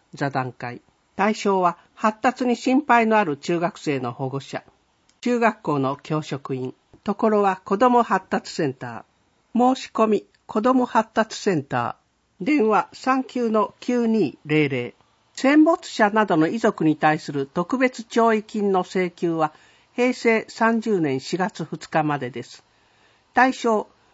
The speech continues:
戦没者などの死亡当時の遺族で、平成二十七年四月一日において、公務、扶助料や遺族年金などの受け手がいない方。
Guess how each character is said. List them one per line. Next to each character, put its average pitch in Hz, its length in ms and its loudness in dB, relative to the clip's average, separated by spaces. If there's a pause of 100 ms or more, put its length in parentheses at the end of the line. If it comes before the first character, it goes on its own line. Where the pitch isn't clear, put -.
(100)
戦 294 280 2
没 277 220 -2
者 196 180 0
な 190 160 2
ど 170 100 -2
の 156 100 0
死 - 180 -6
亡 269 220 4
当 254 240 2
時 180 120 0
の 156 120 4
遺 175 80 -2
族 151 260 -4
で、 123 140 -10 (340)
平 277 200 0
成 254 320 4
二 262 180 -2
十 226 160 0
七 208 280 2
年 165 220 0
四 - 160 0
月 214 260 2
一 226 240 -4
日 226 300 -6
に 175 120 2
お 127 120 0
い 127 60 -8
て、 139 200 -8 (320)
公 254 300 6
務、 160 140 4
扶 - 320 -4
助 226 220 4
料 139 180 0
や 131 160 -4 (160)
遺 202 100 -6
族 262 260 0
年 254 220 2
金 165 260 2
な 170 120 2
ど 151 100 -2
の 139 220 -2
受 175 180 -2
け 202 40 0
手 202 140 0
が 170 220 4
い 151 80 -2
な 160 160 2
い 139 60 -4
方。 135 320 -8